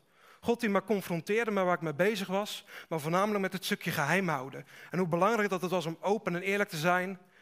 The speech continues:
naar de mensen om je heen. Dat daar een kracht in zit van genezing. En het bleef niet alleen bij dat weekend. Al vrij snel daarna mocht ik tijdens een bidstond van de hoop ook vertellen wat mijn worsteling was.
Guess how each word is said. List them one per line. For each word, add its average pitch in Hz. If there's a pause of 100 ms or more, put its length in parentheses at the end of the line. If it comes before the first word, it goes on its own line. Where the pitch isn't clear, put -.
(160)
naar 151
de 147
mensen 175
om 165
je 165
heen. 151 (760)
Dat -
daar 185
een 170
kracht 208
in 175
zit 160
van 170
genezing. 156 (800)
En 170
het 165
bleef 196
niet 214
alleen 196
bij 190
dat 165
weekend. 151 (960)
Al 160
vrij 202
snel 214
daarna 185 (680)
mocht 208
ik - (580)
tijdens 185
een 170
bidstond 196
van 190
de 156
hoop 185
ook -
vertellen 196
wat 180
mijn 175
worsteling 190
was. -